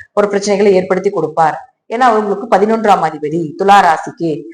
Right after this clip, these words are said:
உங்களுடைய ப-, பதினாறாம் தேதி வரைக்கும் பாத்தீங்கன்னா தொழில் ரீதியாக, லாபங்கள் ரீதியாக யாரெல்லாம் சந்திக்கணும், யாருகிட்ட பேச்சுவார்த்தை நடத்தணும் எல்லாமே பதினாறுக்கு முன்னாடி வச்சுக்கோங்க. பதினாறாம் தேதிக்கு மேல கொஞ்சம் அதை வந்து மூவ் மட்டும் பண்ணி ஃபாலோ பண்ணிக்கோங்க. அது வந்து புதுசா யாரையும் போய் பாக்குறது இதெல்லாமே வேண்டாம்.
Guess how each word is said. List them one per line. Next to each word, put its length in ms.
உங்களுடைய 480
ப-, 420
பதினாறாம் 520
தேதி 200
வரைக்கும் 320
பாத்தீங்கன்னா 340
தொழில் 260
ரீதியாக, 460
லாபங்கள் 500
ரீதியாக 400
யாரெல்லாம் 460
சந்திக்கணும், 440
யாருகிட்ட 440
பேச்சுவார்த்தை 440
நடத்தணும் 280
எல்லாமே 240
பதினாறுக்கு 480
முன்னாடி 240
வச்சுக்கோங்க. 420
பதினாறாம் 480
தேதிக்கு 300
மேல 260
கொஞ்சம் 260
அதை 120
வந்து 180
மூவ் 320
மட்டும் 300
பண்ணி 180
ஃபாலோ 340
பண்ணிக்கோங்க. 500
அது 180
வந்து 200
புதுசா 360
யாரையும் 300
போய் 180
பாக்குறது 400
இதெல்லாமே 340
வேண்டாம். 380